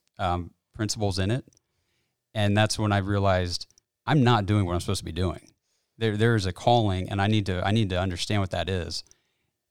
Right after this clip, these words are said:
And it did not take long, did it, Kyle? We, I ca-, I think I came to you the next day and said, "I, I, we, we have something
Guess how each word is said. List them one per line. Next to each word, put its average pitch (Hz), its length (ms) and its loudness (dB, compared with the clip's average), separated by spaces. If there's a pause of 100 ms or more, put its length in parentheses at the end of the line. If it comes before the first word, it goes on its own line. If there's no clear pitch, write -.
(100)
And 101 120 2
it 120 80 4
did 107 120 0
not 98 220 2
take 90 180 2
long, 87 280 0
did 82 140 -4
it, 82 60 -8
Kyle? 85 280 -2
We, 107 220 0 (460)
I 113 120 4
ca-, 123 180 0
I 117 80 2
think 131 140 2
I 113 100 8
came 120 240 2
to 104 60 2
you 123 100 6
the 101 120 2
next 107 260 4
day 107 160 4
and 101 120 2
said, 92 360 0 (680)
"I, 90 280 -8 (160)
I, 120 160 2
we, 117 340 6
we 113 200 4
have 107 140 6
something 107 500 0